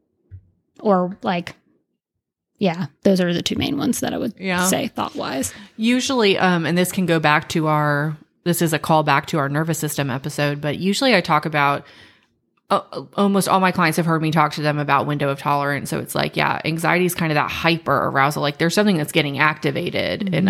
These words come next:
Speaker 2: us, right? So it's like the f-, the switch is turned on in some capacity. And then depression is the hypo arousal where, like, the switch is turned off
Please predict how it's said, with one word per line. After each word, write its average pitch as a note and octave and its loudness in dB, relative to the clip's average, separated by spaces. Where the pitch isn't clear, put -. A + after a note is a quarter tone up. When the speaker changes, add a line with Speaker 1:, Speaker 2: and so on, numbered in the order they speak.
Speaker 2:
us, D3 -2
right? D3+ 2
So D#3+ -2
it's D3 -4
like D3 0
the D3+ 0
f-, - -6
the D#3+ 0
switch D#3+ 0
is D3+ -4
turned D3 -2
on D3+ 2
in D3+ -2
some D3+ -4
capacity. D#3 -2
And E3+ 0
then C#3+ -2
depression D3+ 0
is D3+ -2
the D#3 2
hypo D3+ 2
arousal D3 0
where, C#3+ -6
like, C3+ -4
the D3+ 2
switch E3+ 0
is D#3 0
turned D3 -2
off D3 2